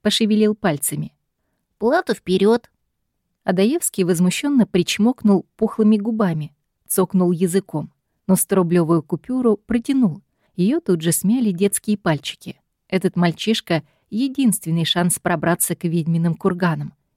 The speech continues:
Их билет к хорошим снимкам. И билет этот оказался невероятно дешевым. Удивительно. Они никак не могли подумать, что поиск проводника сожрет еще несколько дней. А может, оно и к лучшему?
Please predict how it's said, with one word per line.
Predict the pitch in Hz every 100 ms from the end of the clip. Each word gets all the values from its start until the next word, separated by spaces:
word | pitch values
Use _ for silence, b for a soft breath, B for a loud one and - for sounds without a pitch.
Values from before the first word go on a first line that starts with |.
| _ -
Их | 185 160
билет | 160 156 160 208 _ _
к | -
хорошим | - 170 160 - 165
снимкам. | - 170 143 - - _ _ _ -
И |
билет | 180 214 311 339
этот | 180 - - _
оказался | - - 180 262 285 - 220 -
невероятно | 196 196 185 196 247 - 233
дешевым. | 240 - 240 151 151 - _ _ -
Удивительно. | 208 233 214 160 147 147 170 _ _ _ _ _
Они | 233 254
никак | 269 277 247 196
не | 175
могли | 165 160 165
подумать, | 165 165 220 185 - _
что | - - 196
поиск | 285 285 214 -
проводника | - 190 175 170 - 262
сожрет | 240 175 175 185 202 202
еще | 214 226 - 220
несколько | 151 151 - 160 180
дней. | 165 147 - _ _ _ -
А | 180
может, | 170 165 165 - -
оно | - 175 165
и | 151
к | -
лучшему? | 214 - 156 143